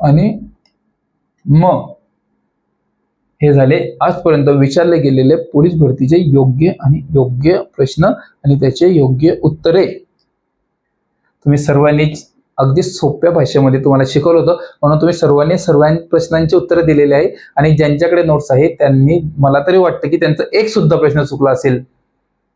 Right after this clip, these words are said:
एक सुद्धा प्रश्न तुमचा चुकूच शकत नाही, कारण नोट्समध्ये हे सर्व दिलेलं आहे.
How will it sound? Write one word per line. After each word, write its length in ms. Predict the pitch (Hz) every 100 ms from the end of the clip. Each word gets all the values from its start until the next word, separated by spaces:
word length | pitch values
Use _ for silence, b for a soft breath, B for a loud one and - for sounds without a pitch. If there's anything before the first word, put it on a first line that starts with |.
| _ _ _ _
एक 320 | 143 143 147
सुद्धा 340 | - 135 127 160
प्रश्न 320 | 160 143 143
तुमचा 240 | 143 135 -
चुकूच 540 | 147 147 - 180 -
शकत 280 | 160 151 143
नाही, 300 | 135 165 233 B B -
कारण 320 | 151 208 - - _ _ _ 147
नोट्समध्ये 460 | 151 170 160 160
हे 100 | 196
सर्व 240 | 202 196 196
दिलेलं 320 | 180 170 160
आहे. 220 | 139